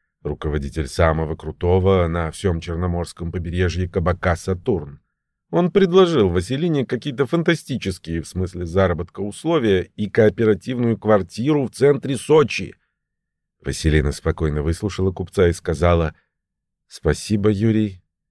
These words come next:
мне и здесь хорошо, под Чинарой". И тот уехал ни с чем, гадая, что за Чинара такая.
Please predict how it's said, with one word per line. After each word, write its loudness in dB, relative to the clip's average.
мне 4
и 4
здесь -4
хорошо, 0
под -8
Чинарой". 0
И 2
тот 2
уехал 2
ни -2
с -4
чем, 0
гадая, 4
что -6
за -2
Чинара 0
такая. -16